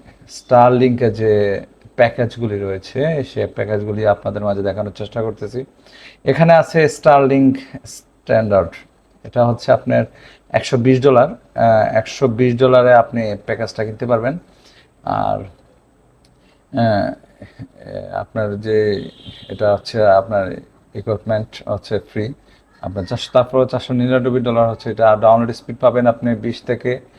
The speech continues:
একশো এমবিপিএস। আসলে এর সর্বোচ্চ এমবিপিএস আমি যতটুকু দেখেছি দুইশো বিশ পর্যন্ত এমবিপিএস স্পিড, আহ, উনি কভারেজ করতে পেরেছেন। আমি যতটুকু দেখেছি এখানে একশো দশ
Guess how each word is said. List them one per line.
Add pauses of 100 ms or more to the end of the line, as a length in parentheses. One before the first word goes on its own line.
(380)
একশো
এমবিপিএস।
আসলে (480)
এর (400)
সর্বোচ্চ
এমবিপিএস
আমি
যতটুকু
দেখেছি
দুইশো
বিশ
পর্যন্ত
এমবিপিএস
স্পিড, (640)
আহ,
উনি
কভারেজ
করতে
পেরেছেন। (200)
আমি
যতটুকু
দেখেছি
এখানে
একশো
দশ